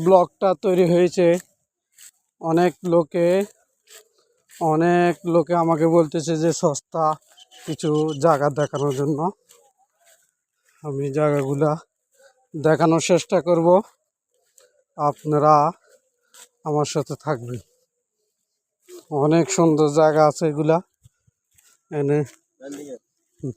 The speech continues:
নয় শতাংশ আছে, ছয় শতাংশ আছে, তিন শতাংশ আছে, দুই শতাংশ আছে। এগুলা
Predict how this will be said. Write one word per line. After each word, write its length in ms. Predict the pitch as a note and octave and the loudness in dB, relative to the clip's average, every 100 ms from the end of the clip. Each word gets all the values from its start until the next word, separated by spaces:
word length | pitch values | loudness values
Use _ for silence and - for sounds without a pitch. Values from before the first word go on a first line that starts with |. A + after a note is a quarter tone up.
| _ - D3+ | _ -12 -4
নয় 180 | D#3 D3 | -2 0
শতাংশ 420 | E3+ D3 E3 D3+ E3+ D#3+ | -2 -2 -4 -4 0 0
আছে, 160 | C#3+ D#3 D#3 | 0 0 0
ছয় 200 | D#3 D#3+ C#3 | 2 0 0
শতাংশ 420 | D#3 - D#3+ D3 - D3+ | -4 -4 -4 -4 0 0
আছে, 240 | C#3+ - D#3+ D#3+ _ _ _ _ - | 0 -2 -4 -4 _ _ _ _ -6
তিন 180 | F3 D#3 C#3 | -4 -2 -4
শতাংশ 400 | C#3+ - D3+ B2+ D#3 D3 | -6 -4 -6 -2 -2 -2
আছে, 180 | - D#3 C#3+ | 0 0 2
দুই 120 | D3+ C#3 | -2 -4
শতাংশ 380 | D#3+ - C#3+ C#3 D3 C3+ | -6 -6 -6 -6 -4 -6
আছে। 200 | - A#2+ - _ - - - - _ _ _ _ _ _ - - D3 - - - - - - - | -8 -16 -20 _ -20 -20 -20 -20 _ _ _ _ _ _ -20 -10 -8 -8 -16 -20 -20 -20 -18 -10
এগুলা 240 | D#3 D#3+ | -2 0